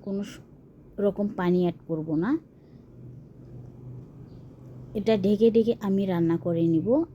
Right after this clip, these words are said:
আমি ঢেকে দিলাম। ঢেকে দেওয়ার পর এখানে পাঁচ মিনিট পর চলে আসলাম। দেখুন কচুরলতিতে কিন্তু একদম শুকনো হয়নি, একটু একটু পানি ছেড়ে দিয়েছে। আর তেল মশলাতে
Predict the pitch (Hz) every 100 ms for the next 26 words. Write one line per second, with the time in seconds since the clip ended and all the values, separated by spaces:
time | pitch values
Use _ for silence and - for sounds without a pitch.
0 | - 214 220 196 190 214 196 202 240 233
1 | 220 214 208 208 202 277 330 226 - 175
2 | 175 175 - - - - - - - 208
3 | 208 220 208 202 - 202 196 - 175 180
4 | 165 - 196 277 294 - - 185 196 247
5 | 330 - - - - - 226 240 233 226
6 | 226 214 226 226 226 226 185 185 196 202
7 | - 180 196 175 170 170 226 294 254 220
8 | 220 214 - 185 180 175 180 175 175 156
9 | 160 - 339 - - - - - - 180
10 | 180 247 247 240 226 - 233 220